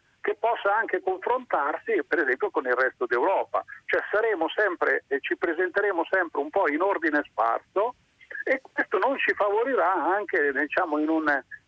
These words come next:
in, come dire, nel contesto internazionale, perché faremo fatica a, a presentarci come paese avendo tutte queste differenze. Quindi si tratterà di,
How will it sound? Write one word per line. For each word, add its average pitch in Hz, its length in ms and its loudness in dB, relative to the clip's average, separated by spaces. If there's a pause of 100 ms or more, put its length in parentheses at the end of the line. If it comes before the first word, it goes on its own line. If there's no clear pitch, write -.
in, 143 160 -2
come 165 220 -2
dire, 165 240 2
nel 156 500 2
contesto 156 520 -2
internazionale, 190 840 0
perché 147 300 -4
faremo 160 400 0
fatica 170 640 -2 (320)
a, 131 280 0
a - 200 -4
presentarci 143 720 -2
come 143 280 -2
paese 165 580 0 (200)
avendo 175 500 0 (320)
tutte - 360 -2
queste 143 300 -2
differenze. - 720 -2 (240)
Quindi 220 260 2
si - 60 2
tratterà 202 560 2
di, 147 240 -2